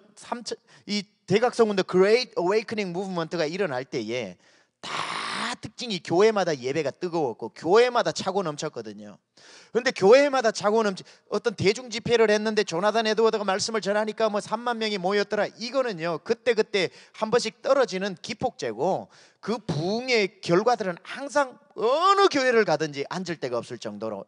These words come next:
사람들이 몰려와서 통곡하면서 회개의 역사가 일어났고 조나단 에드워드 자기의 놀스햄튼에서 자기의 설교를 할 때에 그 강력한 설교를 했을 때 지옥 설교 한마디만 해도요 거기는 기둥이 많았는데 성도들이 기둥을 붙잡고 벌벌벌 떨었대요. 왜? 지옥에 떨어질까 봐.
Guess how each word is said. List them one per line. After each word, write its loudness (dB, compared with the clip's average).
사람들이 -8
몰려와서 -6
통곡하면서 -8
회개의 -4
역사가 -8
일어났고 -12
조나단 4
에드워드 2
자기의 -2
놀스햄튼에서 -4
자기의 -6
설교를 -6
할 -6
때에 -6
그 -10
강력한 -4
설교를 -2
했을 -10
때 -10
지옥 -6
설교 -2
한마디만 -6
해도요 -8
거기는 -12
기둥이 -10
많았는데 -12
성도들이 -16
기둥을 -12
붙잡고 -10
벌벌벌 -6
떨었대요. -6
왜? -6
지옥에 -8
떨어질까 -12
봐. -20